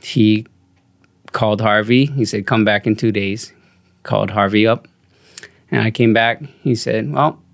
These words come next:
if you wanna study with Harvey Patel, he'll take you as a student.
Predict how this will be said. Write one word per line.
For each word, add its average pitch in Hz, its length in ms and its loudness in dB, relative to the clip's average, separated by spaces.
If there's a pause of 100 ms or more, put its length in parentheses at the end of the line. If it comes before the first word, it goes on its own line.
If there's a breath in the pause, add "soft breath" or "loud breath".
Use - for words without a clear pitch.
(420)
if 127 160 0
you 127 60 4
wanna 127 220 2
study 127 340 0
with 120 260 -2
Harvey 120 300 0
Patel, 131 420 0 (640 soft breath)
he'll 123 160 2
take 117 240 0
you 120 80 0
as 110 80 -2
a 110 40 -6
student. - 460 -4